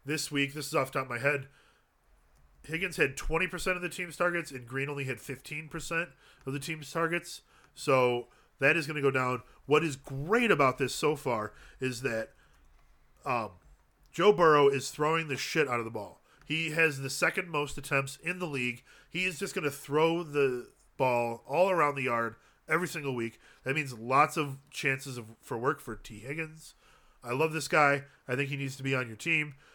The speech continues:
He, his ownership percentage is kind of high, and the number I quoted you because I feel like Flea Flicker is gonna have more dynasty leagues than an E S P N or a Yahoo or an N F L.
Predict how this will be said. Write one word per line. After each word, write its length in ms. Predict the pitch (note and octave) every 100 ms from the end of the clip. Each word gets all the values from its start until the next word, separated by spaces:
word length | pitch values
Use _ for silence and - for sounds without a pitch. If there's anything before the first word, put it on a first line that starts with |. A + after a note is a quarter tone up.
| _ -
He, 320 | D3+ D#3 D#3 -
his 300 | - F#3+ F3
ownership 420 | D#3+ F#3+ G#3+ A#3 G#3+
percentage 340 | G3+ F#3+ F3+
is 100 | C3+
kind 220 | - D#3+
of 80 | C3+
high, 520 | - C3 C#3 D3 D#3 - - - -
and 120 | B2
the 80 | B2+
number 220 | C#3 D#3+
I 60 |
quoted 300 | D3+ F3+ F3
you 80 | F3
because 260 | E3 C#3+ C3+
I 100 | B2+
feel 240 | - E3+
like 220 | D3+ - - - _
Flea 280 | - D#3+ G3
Flicker 360 | - G3+ G3+ F#3+
is 120 | C#3
gonna 160 | C#3+ C3+
have 300 | D3 C#3+ B2
more 160 | C3+ B2+
dynasty 540 | B2+ B2 C#3+ C#3 E3+
leagues 440 | D#3 E3 E3+ D3 - - - C3
than 220 | C3+ B2+
an 140 | A#2 A#2
E 160 | C3
S 120 | B2
P 180 | - C3
N 160 | C3+ C#3
or 160 | A#2
a 40 | G#2+
Yahoo 460 | A#2+ B2 A#2 C3+
or 160 | B2 A2
an 80 | A#2+
N 120 | A#2
F 160 | G#2 A#2+
L. 300 | C3 D#3